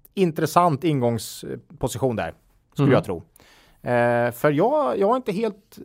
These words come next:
Speaker 1: jag, jag är inte helt främmande för att det här skulle kunna bli en förnyad tillväxtresa för, för Rovio.
Speaker 2: Mm. Det ska bli intressant att se vad, hur de riktar blickarna när det gäller förvärv.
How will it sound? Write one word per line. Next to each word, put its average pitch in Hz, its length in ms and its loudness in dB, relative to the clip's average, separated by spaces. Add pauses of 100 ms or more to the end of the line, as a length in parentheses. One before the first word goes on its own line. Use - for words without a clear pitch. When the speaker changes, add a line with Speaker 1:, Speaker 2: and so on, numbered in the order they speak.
(120)
Speaker 1:
jag, 196 260 0
jag 208 80 2
är 233 40 2
inte 240 140 -2
helt 196 160 0
främmande 160 280 2
för 151 120 2
att 143 60 0
det 147 80 2
här 135 60 4
skulle 135 180 -4
kunna 139 160 -2
bli 156 180 0
en 139 260 -2
förnyad 123 420 2
tillväxtresa 117 720 -2
för, 120 440 0 (1000)
för 123 280 0
Rovio. 120 580 0 (300)
Speaker 2:
Mm. 131 300 0 (100)
Det 156 100 0
ska 190 120 -2
bli 202 40 2
intressant 196 420 -4
att 196 60 -6
se 214 300 0
vad, 180 580 2 (1600)
hur 160 160 2
de 160 160 2
riktar 160 240 0
blickarna 156 420 0
när 151 80 4
det 151 40 4
gäller 139 120 2
förvärv. 139 560 2